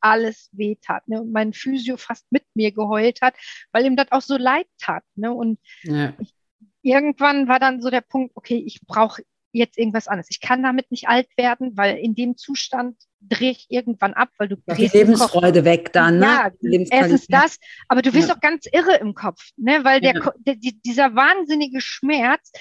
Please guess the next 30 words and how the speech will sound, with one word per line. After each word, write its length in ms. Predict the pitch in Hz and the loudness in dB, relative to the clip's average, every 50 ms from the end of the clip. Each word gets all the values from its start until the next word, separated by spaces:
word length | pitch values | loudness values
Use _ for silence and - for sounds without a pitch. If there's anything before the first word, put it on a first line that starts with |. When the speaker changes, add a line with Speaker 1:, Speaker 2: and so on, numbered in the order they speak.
| - - _ _ _ _ - | -20 -20 _ _ _ _ 0
Speaker 1:
der 140 | 262 254 240 220 - _ _ _ _ _ _ _ _ _ _ _ | 2 2 2 0 -6 _ _ _ _ _ _ _ _ _ _ _
benebelt 600 | 208 202 269 262 269 294 311 370 392 415 359 - | -2 0 2 4 4 4 4 4 4 2 0 0
deine 300 | - 240 269 294 302 254 | 0 -2 0 0 -2 -2
ganzen 420 | 233 302 302 403 453 - - 339 320 | -2 -2 -2 -2 -6 -6 -6 -4 -2
Gedanken. 380 | 311 320 - 339 370 359 277 | -2 -2 0 -2 -2 -2 -4
Du 80 | 254 262 | -4 -2
denkst 340 | 226 285 339 403 415 - - | -2 -2 -2 -2 -4 -4 -4
an 240 | 302 311 330 339 339 349 359 | -4 -4 -4 -4 -4 -2 -2
nichts 300 | 427 440 - - - - | -2 -2 -4 -8 -10 -6
anderes 480 | - 330 359 370 349 285 254 - - | -4 -4 -2 -2 -2 -2 -2 -2 -2
mehr. 140 | 240 220 226 | -4 -4 -4
Du 80 | 220 262 | -4 -6
kannst 260 | - - 370 381 - | -6 -6 -4 -2 -2
das 140 | 370 - 311 | -2 -2 -2
auch 140 | 302 - - | -4 -4 -4
nicht 240 | 359 359 - - 320 | -4 -6 -4 0 0
mehr 140 | 285 262 220 220 | 0 0 0 -2
wegschieben. 720 | 311 - _ - - - - - 330 320 330 370 330 294 | -4 -6 _ -8 -8 -8 -4 -2 -2 -2 -2 -4 -4 -4
Das 160 | 285 277 - - | -4 -6 -6 -6
funktionierte 760 | - 339 330 - - - 330 311 330 349 359 - - - | -6 -6 -6 -6 -8 -8 -6 -4 -2 -4 -2 -2 -2 -2
alles 340 | - - 180 190 190 - - | -2 -2 -4 -4 -6 -8 -12
nicht. 200 | 208 214 - - - | -14 -16 -16 -10 -6
Alles 360 | 415 427 - 339 339 294 - | -4 -2 0 0 -2 -4 -6
Speaker 2:
Mhm. 40 | 175 | -6
Speaker 1:
tat 220 | - 320 262 - - - | -2 0 0 0 -2 -4
weh. 220 | 302 294 311 311 - - - - - _ - | -4 -2 -2 -4 -4 -8 -14 -20 -18 _ -4
Egal, 460 | 262 214 - 285 311 349 359 330 277 | -2 0 2 2 4 4 4 2 2
was 200 | 277 269 - _ | -2 -4 -4 _
ich 240 | - 262 - _ _ | -18 -20 -20 _ _
machte, 400 | - 269 311 - - - _ 480 | -2 -2 -2 -2 -6 -8 _ -4